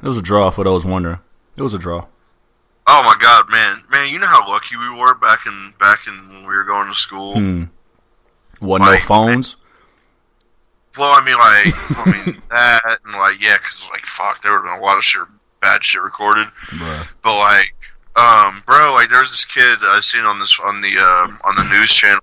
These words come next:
Speaker 2: Facebook page down here. This eighteen-year-old kid got arrested early this morning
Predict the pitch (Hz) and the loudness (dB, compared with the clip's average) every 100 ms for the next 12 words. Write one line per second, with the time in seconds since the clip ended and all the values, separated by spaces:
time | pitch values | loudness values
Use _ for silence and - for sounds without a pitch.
0 | _ 98 101 95 - 98 98 101 95 98 | _ -2 -2 -2 -4 -4 -2 -2 -2 -2
1 | 95 - 104 101 104 101 98 - 101 101 | -2 -2 -2 -6 -4 -2 -2 -2 2 2
2 | 101 101 101 95 98 101 104 98 - 98 | 2 0 0 2 2 0 0 -2 0 0
3 | 101 98 - 107 104 104 104 | 0 -2 -2 0 0 0 -2